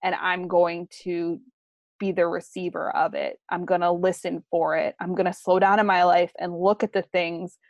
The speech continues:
that are going on." And that's been the greatest source of creativity for me, is just letting go of what I actually am attached to from an ego perspective about what I should be making,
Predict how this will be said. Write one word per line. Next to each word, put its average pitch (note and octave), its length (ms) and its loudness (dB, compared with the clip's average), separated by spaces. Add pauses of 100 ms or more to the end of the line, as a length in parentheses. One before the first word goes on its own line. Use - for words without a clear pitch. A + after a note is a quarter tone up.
(180)
that - 100 -2
are F#3 120 2
going F3 300 4
on." F3 520 2 (260)
And F3 420 0 (540)
that's G3 300 0
been B3+ 160 2
the G3+ 80 2
greatest F#3 380 0
source F#3+ 240 -2
of E3+ 120 -8
creativity F3 840 -6
for E3 120 -6
me, F3 440 -4
is F#3 200 -4
just - 220 -8
letting A3 320 4
go A#3+ 180 6
of G3+ 160 4
what F#3+ 140 4
I F3+ 180 4
actually F3+ 720 -2 (640)
am G#3+ 120 4
attached F#3 520 -2
to G3+ 120 -2
from F#3+ 180 -2
an F3+ 220 -6
ego G3 300 0
perspective E4 840 2 (100)
about F#3+ 300 4
what G3+ 120 4
I A3 120 2
should G#3 340 -2
be C#4 140 4
making, E4 500 -2